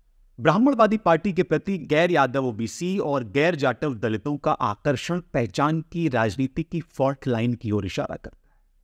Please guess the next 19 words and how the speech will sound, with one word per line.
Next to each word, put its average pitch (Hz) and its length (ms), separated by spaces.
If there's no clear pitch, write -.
अगर 147 140
आप 190 160
इसको 190 180
गहराई 160 360
से 156 140
देखेंगे, 110 360
समझें, 170 340
उत्तर 196 260
प्रदेश 233 420
में 208 300
गैर 170 240
यादव 170 340
ओबीसी 147 360
जातियां 143 800
संख्या 170 500
बल 147 180
के 131 140
हिसाब 123 380
से 139 480